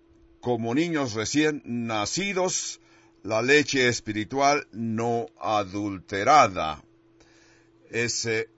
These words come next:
es nuestro deseo, Padre Santo. Así que los, el siguiente tiempo que nos vamos a reunir aquí, lo dedicaremos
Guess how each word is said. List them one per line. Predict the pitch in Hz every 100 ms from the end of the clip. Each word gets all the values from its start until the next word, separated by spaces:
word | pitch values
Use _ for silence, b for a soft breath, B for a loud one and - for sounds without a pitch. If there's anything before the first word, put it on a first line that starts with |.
| -
es | 120 117 113
nuestro | 101 101 98 107 92
deseo, | 92 - 156 156 127 101
Padre | 90 82 76 76 - _
Santo. | - - 117 113 107 90 80 73 62 50 50 - _ _ _ _ _ _ _ _ _ _ - b b b b b b
Así | 80 - 127
que | 123 113 110 - _ _ -
los, | 127 123 113 - -
el | 131
siguiente | 120 127 120 147 196 185 185 180 175 175 160 b b b _ _ _ _
tiempo | - 151 175 170 156
que | 143 123 120 117
nos | 120
vamos | 135 151 123
a | 117
reunir | 107 117 123
aquí, | 107 131 135 - _ _ _
lo | 110 110
dedicaremos | 113 110 - 107 131 135 139 120 -